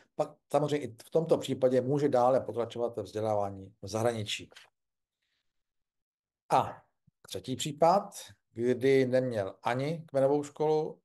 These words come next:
ani nebyl registrace na ministerstvu, tak to je stejně, ředitel ho přijme a zařadí ho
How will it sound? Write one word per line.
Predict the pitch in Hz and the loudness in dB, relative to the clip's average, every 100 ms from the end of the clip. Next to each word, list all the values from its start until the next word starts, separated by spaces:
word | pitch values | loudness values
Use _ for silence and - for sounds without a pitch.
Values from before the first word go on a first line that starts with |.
| - | -4
ani | 127 131 131 143 | -2 -2 -4 -6
nebyl | 127 117 110 107 | -6 -4 -2 -2
registrace | 104 117 110 113 110 | -2 -4 -4 -6 -6
na | 107 | -6
ministerstvu, | 127 123 139 113 143 139 139 - | -6 -4 -4 -2 2 2 0 -4
tak | - 107 | -6 -4
to | - | -2
je | 107 | -2
stejně, | - 117 123 131 135 117 104 | 0 -2 0 0 0 -4 -12
ředitel | 101 101 113 113 101 | -14 -12 -4 0 0
ho | |
přijme | - - 123 123 127 | 0 -4 -2 0 0
a | 107 | -2
zařadí | 98 110 117 107 110 110 | -4 -2 -2 -4 -6 0
ho | 107 107 | 0 0